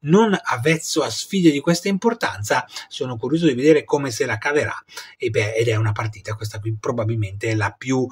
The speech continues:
significativa della giornata. Juve Stabia Palermo, Juve Stabia secondo, Palermo quindicesimo, il totale fa diciassette, fischia Sozza, un arbitro che non mi piace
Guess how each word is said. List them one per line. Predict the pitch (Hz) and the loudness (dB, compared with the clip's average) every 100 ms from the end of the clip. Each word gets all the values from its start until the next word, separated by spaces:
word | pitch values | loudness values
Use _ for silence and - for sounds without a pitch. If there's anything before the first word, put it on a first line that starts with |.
| - | -8
significativa | - - 156 113 143 120 110 131 | -4 0 2 0 -4 -4 -4 -8
della | 120 110 107 | -6 -4 0
giornata. | 110 98 - - | -2 -2 -4 4
Juve | 160 156 | 6 8
Stabia | 196 175 - | 6 4 4
Palermo, | 220 254 254 185 | 2 0 0 0
Juve | 120 | 0
Stabia | 107 127 | -2 -2
secondo, | 110 - 202 180 120 | -6 -2 0 0 0
Palermo | 147 170 127 | 0 0 0
quindicesimo, | - 196 196 175 233 226 240 254 254 - - - | -2 -2 -2 2 2 2 0 -2 -4 -12 -16 -14
il | 107 | -12
totale | - 175 135 | -2 2 2
fa | 123 | -2
diciassette, | 135 - 190 240 240 110 | -6 -4 -4 -6 -6 -8
fischia | 104 123 107 104 | -8 -10 -8 -6
Sozza, | - 147 - 247 | -4 -4 -4 -6
un | 180 | -6
arbitro | 98 107 113 101 | -6 -4 -4 -6
che | 107 | -6
non | 107 | -4
mi | 107 | -2
piace | - 123 - - | -2 -4 -4 -10